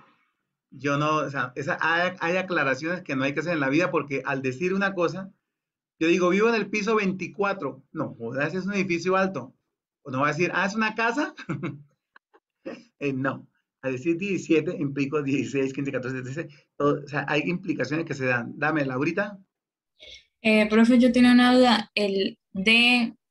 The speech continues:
Speaker 2: eh, de, bueno.
Speaker 1: ¿El re?
Speaker 2: Sí, el de lado que hay, eso se, se coloca de esa forma, por lo que estamos en primera inversión, de igual forma se coloca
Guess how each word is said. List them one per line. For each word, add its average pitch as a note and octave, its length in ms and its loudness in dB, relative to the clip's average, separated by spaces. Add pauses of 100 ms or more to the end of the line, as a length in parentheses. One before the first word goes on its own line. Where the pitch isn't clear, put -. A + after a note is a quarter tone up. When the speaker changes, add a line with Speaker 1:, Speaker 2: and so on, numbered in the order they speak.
(120)
Speaker 2:
eh, F3 440 4
de, G3+ 400 2 (160)
bueno. A3+ 320 6 (1800)
Speaker 1:
¿El C3+ 140 -4
re? D#3 160 2
Speaker 2:
Sí, C4 120 4
el A3+ 140 4
de A#3 140 0
lado C4 300 4
que C4 120 2
hay, B3+ 140 4
eso B3+ 200 2
se, A#3+ 380 4
se A3+ 160 2
coloca A3+ 680 6
de A3+ 140 6
esa A#3 200 4
forma, D4 380 6
por D#4+ 80 0
lo C4 120 6
que A#3+ 60 6
estamos A#3 260 10
en C4+ 80 10
primera A3+ 240 8
inversión, A3+ 320 8
de A#3 80 10
igual B3+ 160 6
forma C4 200 6
se B3+ 140 4
coloca A3+ 560 2